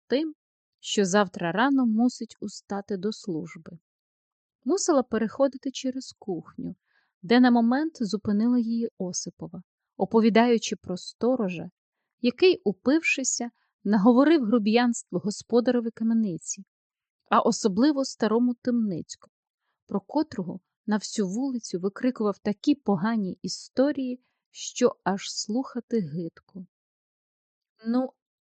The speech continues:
але буде йому за те в поліції", додала стара. "Як то? Взяли на поліцію?" "А вже ж, пан Темницький знайомий зі старшим комісаром.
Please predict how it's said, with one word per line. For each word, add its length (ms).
але 280
буде 420
йому 380
за 180
те 200
в 160
поліції", 800
додала 480
стара. 520
"Як 400
то? 140
Взяли 440
на 140
поліцію?" 760
"А 120
вже 360
ж, 200
пан 280
Темницький 800
знайомий 600
зі 160
старшим 580
комісаром. 840